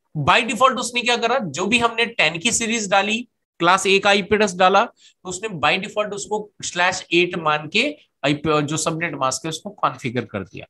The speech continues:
For class B का जब हमने आईपी एड्रेस डाला, तो उसने स्लैश वैल्यू सिक्सटीन मान के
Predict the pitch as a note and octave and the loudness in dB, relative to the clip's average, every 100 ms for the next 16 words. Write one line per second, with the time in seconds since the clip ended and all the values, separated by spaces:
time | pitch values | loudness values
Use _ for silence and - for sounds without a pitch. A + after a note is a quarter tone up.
0 | _ _ _ _ - - - G3+ G3+ G#3 | _ _ _ _ -20 -10 2 2 4 4
1 | G#3+ F#3+ D3 G#3+ B3+ A3+ B3 G#3 A3 A3 | 4 0 4 6 6 6 2 4 2 0
2 | A3 G#3+ F#3 F3+ G3+ G3 F3+ D#3+ E3+ A3+ | 2 0 0 -2 -4 -4 2 4 4 2
3 | - _ - F#3 G3+ G#3+ - G3 G#3+ G3+ | -2 _ -10 -8 -4 -4 0 0 0 -2
4 | G#3 G#3 - - A#3 A3+ F3+ D3 D3 F3+ | -4 -4 -6 -6 -8 -2 0 0 0 -2
5 | C4 | -2